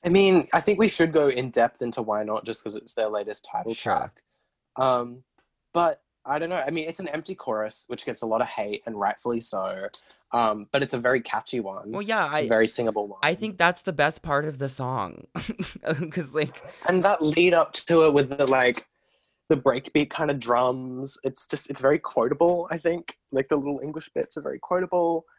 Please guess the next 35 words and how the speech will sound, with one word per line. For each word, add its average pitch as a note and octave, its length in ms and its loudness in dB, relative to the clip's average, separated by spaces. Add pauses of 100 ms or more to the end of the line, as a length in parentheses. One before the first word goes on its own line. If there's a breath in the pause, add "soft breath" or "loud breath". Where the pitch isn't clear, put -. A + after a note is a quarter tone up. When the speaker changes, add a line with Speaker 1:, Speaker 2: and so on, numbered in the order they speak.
(440)
Speaker 1:
I - 80 -10
think D#3+ 300 -6
it's - 540 -4 (260)
catchy. F3+ 580 -2
I D3 100 -6
think D3+ 240 -6
it D3 80 -6
is C#3+ 160 -4
a C3 80 0
really B2 280 -2
interesting B2 380 -8
blend A2+ 300 0
of A#2+ 80 -4
stuff. - 360 0
When B2+ 120 2
the C3 80 2
pad A2 480 0
comes A#2 260 -6
in A#2 120 -6
at A#2 100 -8
the A#2 140 -6
end A2 340 -8 (100)
that A2+ 160 -6 (220)
has A#2 100 -12
been A2+ 160 -10
through A2+ 140 -6
the G#2+ 80 -8
verses, G#2+ 320 -6
like, A2 180 -6
over G#2 260 -10
the A2 100 -12
top - 320 -10
of A2 100 -18
that, G#2 240 -4
like, G#2 100 -14